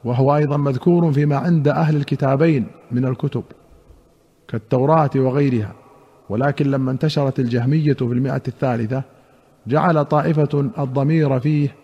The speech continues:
عائدا إلى غير الله تعالى، حتى نقل ذلك عن طائفة من أهل العلم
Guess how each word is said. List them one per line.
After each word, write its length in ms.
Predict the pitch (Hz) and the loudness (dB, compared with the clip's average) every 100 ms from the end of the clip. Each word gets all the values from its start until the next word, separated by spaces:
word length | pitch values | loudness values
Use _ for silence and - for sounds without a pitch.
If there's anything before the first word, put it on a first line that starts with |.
| - _ - | -20 _ -4
عائدا 360 | 151 156 151 143 | -2 0 0 0
إلى 240 | 143 135 | 0 0
غير 200 | 127 139 | 2 2
الله 280 | 135 131 127 | 2 2 0
تعالى، 480 | 113 135 147 120 - - - - _ _ _ _ | -2 -2 -2 -2 -8 -20 -20 -20 _ _ _ _
حتى 240 | - 120 135 | -10 -2 0
نقل 280 | 156 151 143 | 2 2 2
ذلك 400 | 143 151 139 139 | 2 2 0 -2
عن 200 | 143 131 | -2 -2
طائفة 440 | 135 151 143 139 | 0 0 0 0
من 160 | 135 139 | 0 0
أهل 180 | 139 123 | 0 0
العلم 360 | 113 170 123 | 0 0 0